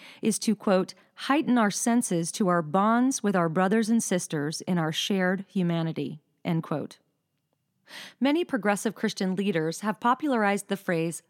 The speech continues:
cosmic child abuse, a term first coined by Steve Chalk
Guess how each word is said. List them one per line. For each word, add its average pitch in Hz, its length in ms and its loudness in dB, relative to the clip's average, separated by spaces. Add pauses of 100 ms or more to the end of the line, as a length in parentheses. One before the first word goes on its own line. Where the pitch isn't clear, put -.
(120)
cosmic 233 500 0
child 208 340 -2
abuse, 156 480 -6 (540)
a 220 80 2
term 226 260 2
first 247 340 -2
coined 175 320 0
by 170 120 -2
Steve 226 360 -4
Chalk 160 400 -2